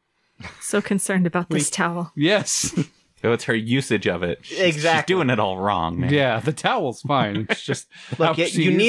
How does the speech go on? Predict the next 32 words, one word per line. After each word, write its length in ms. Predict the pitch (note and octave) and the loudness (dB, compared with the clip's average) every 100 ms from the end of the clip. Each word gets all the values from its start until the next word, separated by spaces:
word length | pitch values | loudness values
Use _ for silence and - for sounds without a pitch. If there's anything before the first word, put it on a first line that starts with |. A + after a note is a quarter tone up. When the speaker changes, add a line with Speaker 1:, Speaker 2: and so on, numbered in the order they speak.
| B3 | 4
Speaker 3:
uses 80 | A#3 | 2
Speaker 2:
a 20 | |
towel 340 | G3+ F#3 E3 | 2 2 2
for 160 | D#3 D#3 | 2 2
any 100 | E3+ | 2
Speaker 3:
no 100 | G3+ | 2
one, 100 | F#3 | 2
Speaker 2:
survival 300 | F3+ F3 E3+ | 2 2 0
Speaker 3:
no 20 | |
Speaker 2:
situation. 720 | - E3 - D#3+ D#3+ G#3 G3 | 0 -2 0 2 4 4 4
Speaker 3:
one 160 | F3 D3+ | 2 0
Speaker 2:
She's 80 | D3 | 2
Speaker 3:
taught 200 | D#3+ D#3+ | 2 2
Speaker 2:
just 140 | C#3+ | 2
Speaker 3:
her 60 | D3 | 2
to 40 | |
Speaker 2:
using 260 | F3+ C#3+ A#2+ | 2 2 2
it 80 | C3 | 2
Speaker 3:
use 180 | C#3+ | 0
it. 40 | A#2 | 0
Speaker 2:
improperly. 360 | C3 - A#2 | -2 -2 -2
Speaker 4:
Yeah, 200 | G#2+ G2 | 2 2
like, 260 | G#2+ B2 D#3 | 2 2 0
a 80 | C3 _ - _ _ - | -4 _ -20 _ _ -6
towel's 340 | A2+ B2+ A#2 | -2 0 0
just 240 | A#2+ A#2 | -4 -4
a 60 | B2+ | -6
tool, 480 | - C3+ G2+ F#2+ F#2+ | -4 0 2 0 -2
you 140 | G2+ | -4
know? 260 | F#2 F2+ F#2 - | -4 -4 -6 -8
Speaker 2:
Yep. 280 | G2+ C3 - | -4 -4 -2
Speaker 3:
Yeah, 280 | A#2+ A#2 | 0 0